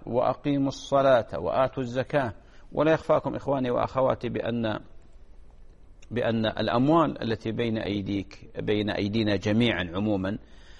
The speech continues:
الأموال التي بين أيدينا من حيث الحق الذي فيها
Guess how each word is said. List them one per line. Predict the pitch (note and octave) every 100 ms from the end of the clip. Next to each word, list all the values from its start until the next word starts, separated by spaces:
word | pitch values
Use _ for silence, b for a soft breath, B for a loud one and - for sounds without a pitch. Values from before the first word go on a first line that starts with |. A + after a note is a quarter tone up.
| B
الأموال | F#2 A2+ D#3 F#3
التي | E3 D#3+ D3
بين | C3 C3 A#2+
أيدينا | G#2 A2 G#2+ G2+ G#2
من | G#2
حيث | - F3+ D3
الحق | - - F3 - -
الذي | A#2+ A2+ A2+
فيها | G2+ G2+ F#2 G2